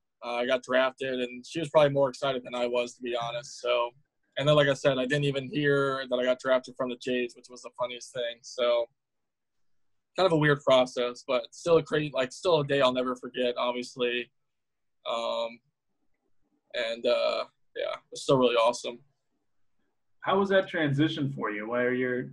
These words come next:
Speaker 2: you're going from high school till now you're in a clubhouse with big leaguers and other guys that are trying to com-, compete? It's a job now. It's not school. It's not just part of school. How mu-, how was that transition for you?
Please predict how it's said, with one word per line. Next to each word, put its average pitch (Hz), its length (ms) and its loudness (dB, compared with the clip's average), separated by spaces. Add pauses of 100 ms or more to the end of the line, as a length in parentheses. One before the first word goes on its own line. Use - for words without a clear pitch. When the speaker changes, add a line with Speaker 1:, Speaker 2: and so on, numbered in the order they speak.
Speaker 2:
you're 143 160 0
going 147 260 2
from 139 160 -2
high 143 220 2
school 135 640 0 (120)
till 131 120 -2
now 135 180 2
you're 143 140 2
in 135 80 0
a 131 80 -4
clubhouse 131 640 -2
with 117 200 -6 (120)
big 139 220 0
leaguers 120 580 -4 (140)
and 131 120 -4
other 135 200 0
guys 123 480 0 (280)
that 123 140 0
are 135 200 0
trying 143 240 0
to 139 240 -6
com-, 131 240 0 (140)
compete? 139 360 2
It's 143 100 -2
a - 60 -8
job 135 400 -2
now. 113 200 -4
It's - 140 -10
not 131 360 -4
school. 131 640 0 (300)
It's 139 140 -6
not 135 160 0
just 131 160 -8
part 135 160 2
of - 80 -6
school. 131 480 -4 (240)
How 139 160 -2
mu-, 151 260 0
how 151 140 0
was 147 80 0
that 147 120 4
transition 131 520 -2
for 123 160 -4
you? 110 80 -10